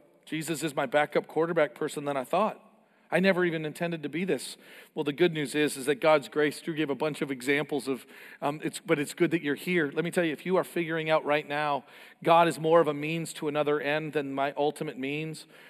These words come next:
well, then the good news is, let me tell you about how much God loves you and cares for you and made a way for you. If you find out later on this week, "Man, my life is falling apart and I thought I was building it around Jesus and I wasn't,"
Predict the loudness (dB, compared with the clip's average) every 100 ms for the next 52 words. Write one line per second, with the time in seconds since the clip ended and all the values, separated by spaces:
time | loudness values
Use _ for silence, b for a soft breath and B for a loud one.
0 | B -2 0 0 -2 -2 -2 -2 0 0
1 | -4 -10 -8 -8 -2 0 0 0 0 0
2 | 0 -4 -4 -2 -4 -6 -4 -2 -2 -2
3 | -2 -4 -4 -2 -2 -2 -6 -6 -4 -4
4 | -6 -8 -10 -12 -18 -20 -20 _ _ _
5 | _ _ _ _ _ _ _ _ _ _
6 | _ _ _ _ _ _ _ _ _ _
7 | _ _ -4 2 8 8 10 8 8 6
8 | 6 6 4 2 0 0 0 0 0 2
9 | 4 6 6 4 0 0 0 0 -2 2
10 | 4 4 2 2 4 4 2 0 -4 -4
11 | -4 0 0 -2 -6 -6 -6 -4 -2 0
12 | 0 0 -6